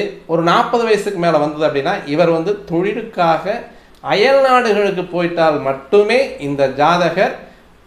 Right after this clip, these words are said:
தனது வாழ்க்கையில் மிகப்பெரிய உயரிய இடத்தை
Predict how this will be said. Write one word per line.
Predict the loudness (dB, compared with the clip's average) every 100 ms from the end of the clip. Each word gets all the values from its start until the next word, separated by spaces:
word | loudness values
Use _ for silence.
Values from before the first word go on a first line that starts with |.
| 0
தனது | 2 2 2 0 -2 -4 2
வாழ்க்கையில் | 2 2 0 -4 -4 -6 -8 -8
மிகப்பெரிய | -4 -4 -4 -2 -2 -2 -8 -6 -6 -8 -6 -2
உயரிய | 0 2 4 2 -2 -8 -18 -4 -2
இடத்தை | 0 0 0